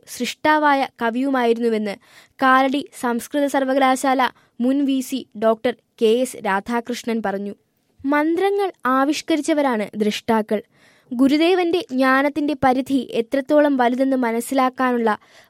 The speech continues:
ബുദ്ധിപരത ടാഗോറിനുണ്ടായി. ആ ബോധ്യത്തിൽ നിന്നാണ് തന്റെ ലോകസഞ്ചാരത്തിനിടെ ഗുരുദേവനെ പോലെ മറ്റൊരാളെ കണ്ടെത്താൻ തനിക്ക് കഴിഞ്ഞില്ലെന്ന്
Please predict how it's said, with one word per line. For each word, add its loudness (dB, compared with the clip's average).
ബുദ്ധിപരത 2
ടാഗോറിനുണ്ടായി. 2
ആ 2
ബോധ്യത്തിൽ 4
നിന്നാണ് 0
തന്റെ 0
ലോകസഞ്ചാരത്തിനിടെ 2
ഗുരുദേവനെ 2
പോലെ 2
മറ്റൊരാളെ 0
കണ്ടെത്താൻ -4
തനിക്ക് -4
കഴിഞ്ഞില്ലെന്ന് -2